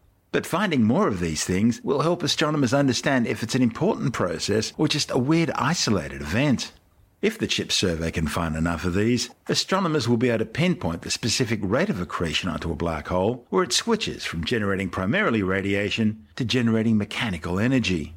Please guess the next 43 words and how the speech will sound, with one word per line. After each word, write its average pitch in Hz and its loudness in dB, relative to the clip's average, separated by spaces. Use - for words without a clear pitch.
the - -2
two 117 2
primary 135 -2
forms 90 -2
of 92 0
energy 117 2
output 107 -4
from 143 0
black 87 -2
holes. 80 -4
And 160 -2
that's 220 0
why 156 2
this 123 2
object's 92 -2
so 107 2
interesting, 135 -2
because 147 0
it 127 -2
bucks 110 -4
the - -8
trend. 123 0
Either 156 0
the 120 -2
central 180 2
supermassive 110 0
black 107 0
hole 101 0
mass 104 0
is 85 -2
much 98 0
lower 95 0
than 80 -6
expected, - -4
or 185 0
the 165 0
structure 175 -2
of 90 -2
the 69 -10
accretion 92 -2
flow 117 2
is 113 0
abnormal. 123 2